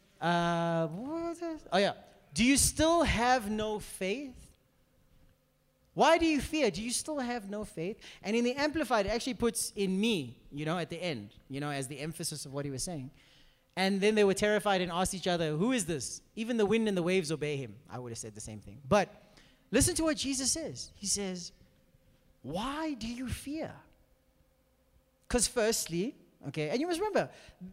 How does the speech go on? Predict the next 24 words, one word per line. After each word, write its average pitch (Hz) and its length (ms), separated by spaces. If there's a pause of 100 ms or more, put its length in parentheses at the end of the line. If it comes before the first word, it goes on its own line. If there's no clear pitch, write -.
(160)
they've 359 220
had 233 220
time 220 300
with 175 180
him. 175 120
They've 320 200
seen 285 300
him 226 140
do 180 160
so - 340
many 160 240
things. 127 420
I 202 120
mean, 190 320 (400)
they've 285 240
seen 285 240
things 220 240
they 202 60
haven't 208 280
seen 208 360
in 180 160
their 190 120
generation, 170 580 (300)
right? 131 280